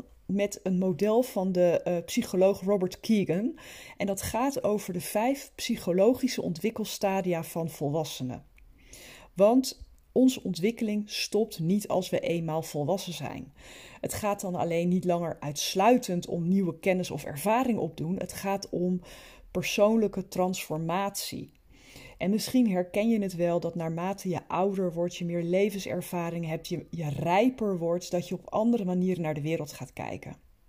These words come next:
En Kegan, de psycholoog, de, de, de bedenker van dit model, of de, de, de, nou ja,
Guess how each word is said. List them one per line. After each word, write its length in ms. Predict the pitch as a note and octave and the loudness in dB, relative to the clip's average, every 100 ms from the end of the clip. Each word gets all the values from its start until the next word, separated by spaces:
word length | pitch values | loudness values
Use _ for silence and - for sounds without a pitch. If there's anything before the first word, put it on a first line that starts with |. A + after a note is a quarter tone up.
| _ - - - - - - - - _ - | _ -20 -20 -20 -20 -20 -20 -20 -20 _ -4
En 200 | F#3+ F#3 | -2 4
Kegan, 520 | C#4 C#4+ C4 B3+ E4 | 8 10 8 4 2
de 100 | C4+ | 0
psycholoog, 760 | - A3+ G3+ E3+ E3+ G#3 D4 - | -2 -4 -2 2 4 4 2 0
de, 200 | F#3 D#3+ | 0 0
de, 240 | D#3 D3 | -2 -4
de 300 | D3+ D#3+ - - | -2 -2 -4 -8
bedenker 680 | E3 D#3+ D3 G3 A3+ F3 D3 | -8 -2 2 2 2 -2 -4
van 180 | D#3 D#3+ | -6 -6
dit 160 | D3+ | -4
model, 360 | D#3+ C#3 C#3+ G3+ | -4 0 0 0
of 140 | A3+ | -4
de, 80 | - _ _ - | -10 _ _ -18
de, 220 | - - - | -14 -14 -12
de, 140 | - C3+ C3+ | -12 -10 -10
nou 200 | E3+ - | -10 -8
ja, 180 | - C#3+ | -10 -12